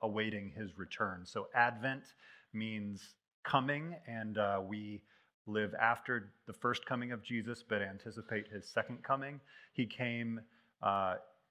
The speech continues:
about two thousand years ago in the form of a helpless, vulnerable baby, uh, but when he comes again, it'll be in power,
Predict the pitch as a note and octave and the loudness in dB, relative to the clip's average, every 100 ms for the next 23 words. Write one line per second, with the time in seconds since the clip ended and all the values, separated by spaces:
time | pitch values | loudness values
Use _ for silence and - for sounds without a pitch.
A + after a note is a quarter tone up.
0 | - A#2+ G#2+ - C#3+ C3+ B2 G#2 A2+ A#2 | -4 2 2 0 2 6 6 6 0 -2
1 | A2 G#2+ G#2 G2+ - A2+ G#2+ F#2 F#2+ F#2 | 0 0 0 -2 -2 0 0 0 0 0
2 | A#2 G#2 G#2+ G2 - G2+ A2 G#2+ F#2 F#2 | 0 0 0 -4 -4 -6 -4 -4 -4 -4
3 | A#2+ C#3 C3 B2+ - - - - _ _ | -2 -2 -4 -8 -12 -20 -20 -20 _ _
4 | F#2+ F#2 F2 G#2 G#2+ G#2+ G#2+ A#2 G#2+ G#2 | -2 -2 -2 -4 -4 -4 -4 -4 -2 -2
5 | G2+ G#2 G2+ G2 F2 F#2+ F2 - - G#2 | -2 0 -2 -4 -4 -4 -6 -12 -12 -10
6 | F#2+ - F#2+ F#2 D#2+ D2 | -8 -2 0 0 -2 -6